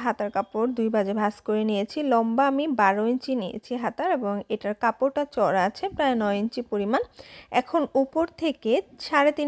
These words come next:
ইঞ্চিতে একটা মার্ক করে দিয়ে নরমাল হাতা কাটিং করে নিব। আপনারা যেভাবে নরমাল হাতা কাটিং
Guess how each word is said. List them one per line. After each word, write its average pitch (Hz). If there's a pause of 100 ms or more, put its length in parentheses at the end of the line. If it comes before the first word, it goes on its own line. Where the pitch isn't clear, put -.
ইঞ্চিতে 254
একটা 240
মার্ক 196 (100)
করে 214
দিয়ে 220 (180)
নরমাল 247
হাতা 233
কাটিং 190
করে 175
নিব। 180 (100)
আপনারা 233
যেভাবে 214
নরমাল 202
হাতা 208
কাটিং 202